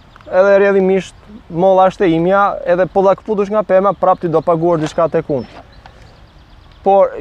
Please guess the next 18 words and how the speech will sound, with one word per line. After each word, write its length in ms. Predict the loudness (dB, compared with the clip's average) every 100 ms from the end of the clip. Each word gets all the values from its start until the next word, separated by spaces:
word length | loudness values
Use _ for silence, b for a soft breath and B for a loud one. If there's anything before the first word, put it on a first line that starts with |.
| -6
kjo 140 | 0 2
ka 140 | 4
të 100 | 2
bëjë 200 | 0 0
me 280 | 2 2 2
atë 260 | -2 -4 -6
që 80 |
thash 200 | -2 -4 -2
pak 160 | -2
më 140 | -2 -2
parë, 320 | 2 2 2
që 260 | -2 -4 -4 -6 -6
edhe 260 | 0 4 4
vetë 320 | 4 0 0
toka 460 | 0 0 0 0 0 -4
është 200 | -4 -4 -10
kthyer, 480 | -8 -4 0 0
pra 340 | -2 0 0